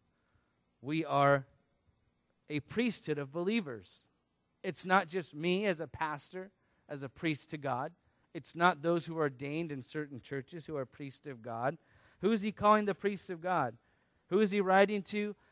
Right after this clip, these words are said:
The seven churches of Asia. All the believers in the churches there are priests to God. We are set apart,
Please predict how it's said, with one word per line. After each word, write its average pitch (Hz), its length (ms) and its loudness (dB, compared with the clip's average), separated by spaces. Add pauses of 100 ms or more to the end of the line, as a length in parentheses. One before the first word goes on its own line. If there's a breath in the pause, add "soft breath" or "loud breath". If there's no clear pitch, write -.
(180)
The 156 80 0
seven 185 520 6
churches 170 680 -2
of 147 160 -6
Asia. 151 600 4
All 196 260 12
the 185 140 0
believers 170 500 -2
in 165 120 -4
the 147 100 -4
churches 185 560 2
there 139 340 2 (280 soft breath)
are 147 120 0
priests - 760 -2
to 208 240 0
God. 165 440 6 (2000)
We 160 160 4
are 160 120 10
set 180 340 2
apart, 147 540 4